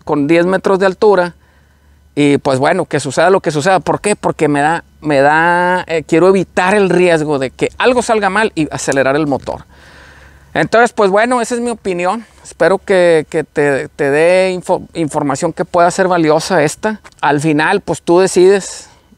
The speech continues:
eh, lo que tú haces, tú tomas tus propias decisiones, tú eres el capitán de tu aeronave y tú decides.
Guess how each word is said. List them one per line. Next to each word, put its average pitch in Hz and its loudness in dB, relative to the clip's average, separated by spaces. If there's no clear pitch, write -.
eh, 139 -4
lo 143 -2
que - -4
tú 170 2
haces, 170 -2
tú 170 -4
tomas 180 -6
tus 156 -12
propias 165 -2
decisiones, 160 0
tú - 0
eres 165 0
el 175 -4
capitán 147 -2
de 170 0
tu - 0
aeronave 147 2
y - -2
tú 151 -4
decides. 139 -2